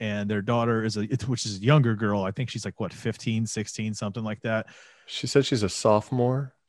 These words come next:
Speaker 2: so I'm assuming she's sixteen.
Speaker 1: Yeah,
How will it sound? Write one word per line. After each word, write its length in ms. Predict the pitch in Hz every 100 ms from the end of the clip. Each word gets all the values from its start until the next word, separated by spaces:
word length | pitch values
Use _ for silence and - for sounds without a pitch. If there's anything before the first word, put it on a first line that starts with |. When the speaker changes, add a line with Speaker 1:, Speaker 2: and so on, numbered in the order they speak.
| _
Speaker 2:
so 220 | - - 107
I'm 120 | 107
assuming 460 | - - 131 123
she's 600 | 110 - 107 101 - - -
sixteen. 680 | - 101 - - 101 107 117 _ -
Speaker 1:
Yeah, 320 | 104 92